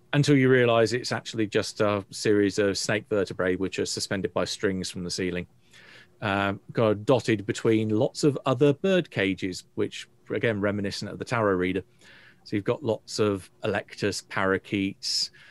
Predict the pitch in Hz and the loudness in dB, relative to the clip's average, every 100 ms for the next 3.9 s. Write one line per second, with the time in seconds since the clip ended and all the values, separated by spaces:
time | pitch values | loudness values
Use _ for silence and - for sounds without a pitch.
0 | - - - - 101 98 104 107 - - | -20 -20 -14 -6 -2 -2 -2 -4 -2 0
1 | 123 113 104 - - 190 180 120 110 110 | 2 2 0 -4 2 4 6 6 4 4
2 | 110 101 110 151 151 127 127 - 120 120 | 2 2 2 4 6 4 2 -2 0 0
3 | 107 117 107 110 101 - 120 104 98 | 0 -4 -4 -6 -8 0 2 4 4